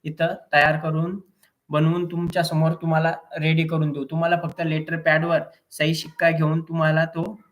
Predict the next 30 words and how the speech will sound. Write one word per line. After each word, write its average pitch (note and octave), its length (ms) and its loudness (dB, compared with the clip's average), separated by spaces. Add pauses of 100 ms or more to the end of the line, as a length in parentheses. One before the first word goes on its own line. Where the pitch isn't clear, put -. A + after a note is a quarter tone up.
(480)
द्यायचा D3+ 380 4
आहे. E3 260 2 (200)
तर F3 140 0
पहिल्यांदा E3+ 640 0
जे F3+ 360 -4
लाईव्ह D#3 300 4
स्ट्रीम F3 400 -4 (300)
आपण E3+ 280 -2
घेतलेली D#3+ 360 -2
होती, D3+ 240 -2
त्याच्यामध्ये E3+ 640 -2 (340)
आवाज F3 420 6
येत F3+ 180 0
नव्हता E3 260 2
बऱ्याच D3+ 340 2
प्रशिक्षणार्थ्यांना, C#3+ 840 -4
त्याच्यामुळे E3+ 580 -2
ती F#3 440 -2 (200)
लाईव्ह D3+ 240 6
सत्र E3 460 2 (360)
ते F#3+ 600 -4 (280)
डिलीट F3 360 2
केलेलं E3+ 280 4
आहे D#3 400 4
आणि E3+ 300 2
आता E3 260 0
हे F3+ 300 -2
लाईव्ह E3 240 4
सत्र E3+ 280 -4
आपण E3+ 400 2